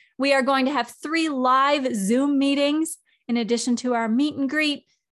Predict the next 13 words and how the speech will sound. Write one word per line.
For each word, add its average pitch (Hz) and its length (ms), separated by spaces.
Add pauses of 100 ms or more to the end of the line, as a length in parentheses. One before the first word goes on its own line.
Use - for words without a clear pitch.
(340)
And 233 120
we 226 120
also 226 300
have 220 380
a 196 120
private - 460
Facebook 269 400
group 262 300
and 226 120
a 202 40
private 262 400
Telegram 240 560
channel. 165 460